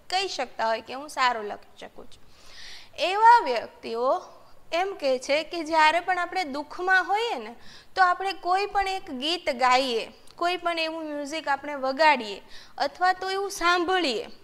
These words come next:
કંઈ લખીએ, તો આપણું mind છે આપોઆપ એ દુઃખમાંથી બહાર નીકળી જાય છે, divert થઈ જાય છે. તો અહીંયા આપણને એવું કીધું છે કે કવિતા પણ સુંદર છે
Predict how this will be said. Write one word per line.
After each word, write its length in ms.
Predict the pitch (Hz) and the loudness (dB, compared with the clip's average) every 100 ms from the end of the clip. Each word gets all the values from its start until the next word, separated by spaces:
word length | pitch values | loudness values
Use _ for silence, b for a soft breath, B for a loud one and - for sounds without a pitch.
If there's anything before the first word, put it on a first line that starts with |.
| - _ - - - | -20 _ -20 -8 -2
કંઈ 180 | 330 | 0
લખીએ, 600 | 330 285 339 - 349 226 - - - B B - | 2 4 4 4 -2 -2 -4 -12 -20 B B 2
તો 60 | 370 | 6
આપણું 480 | 311 370 339 370 | 6 4 -2 -4
mind 360 | 311 254 262 294 | -2 -2 -2 -6
છે 240 | - 349 | -6 0
આપોઆપ 800 | 349 320 254 254 349 381 381 - | 0 2 -2 -2 4 6 6 2
એ 80 | 302 | -8
દુઃખમાંથી 680 | 254 269 - 269 254 254 311 | -6 -8 -8 -4 -4 -6 -8
બહાર 320 | 254 233 226 | -2 0 0
નીકળી 280 | 220 - 208 | -2 -8 -6
જાય 140 | 214 | -6
છે, 120 | 226 | -4
divert 420 | 269 269 294 311 254 | 0 2 4 2 0
થઈ 220 | - 208 | -4 -10
જાય 240 | 196 196 | -8 -12
છે. 220 | 190 - - _ B B B B | -12 -16 -18 _ B B B B
તો 120 | 349 392 | 2 4
અહીંયા 580 | 415 330 339 440 453 | 6 2 0 6 8
આપણને 360 | 370 277 269 233 | 8 4 -6 -6
એવું 140 | 226 | -8
કીધું 300 | 226 233 226 | -10 -10 -8
છે 160 | 269 392 | -4 -4
કે 120 | 392 | -4
કવિતા 540 | 381 302 311 349 415 415 | -4 0 0 2 6 6
પણ 240 | 415 415 | 6 0
સુંદર 480 | 403 392 392 381 392 | -2 -6 -6 -6 -6
છે 380 | - 415 427 | -8 -8 -8